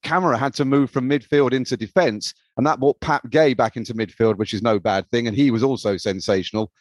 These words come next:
Um, Kamara did well. He, um, basically filled in well, but, uh,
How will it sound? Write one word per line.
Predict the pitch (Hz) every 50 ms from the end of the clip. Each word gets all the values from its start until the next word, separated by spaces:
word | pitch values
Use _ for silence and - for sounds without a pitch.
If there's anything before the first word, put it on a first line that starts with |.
| _ _ _ _ _ -
Um, | 98 110 113 113 117 117 117 113 - _ _ _ - - _ _ _ _ _ _ _ _ _ _ _ _ _ _ _ -
Kamara | - 170 185 190 185 190 208 - - 139
did | 160 165 143
well. | 143 151 151 165 175 185 - _ _ _ _ _ _ -
He, | 135 139 139 139 135 143
um, | 139 135 135 131 131 131 131 131 123 117 _ _ _ _ _ _ _ _ _ _ -
basically | 147 151 143 - 135 139 135 135 127 117 _ _ _ _ _ _ _ -
filled | 160 151 139
in | 143 135 131
well, | 127 135 139 151
but, | 135 139 139 - - -
uh, | 139 135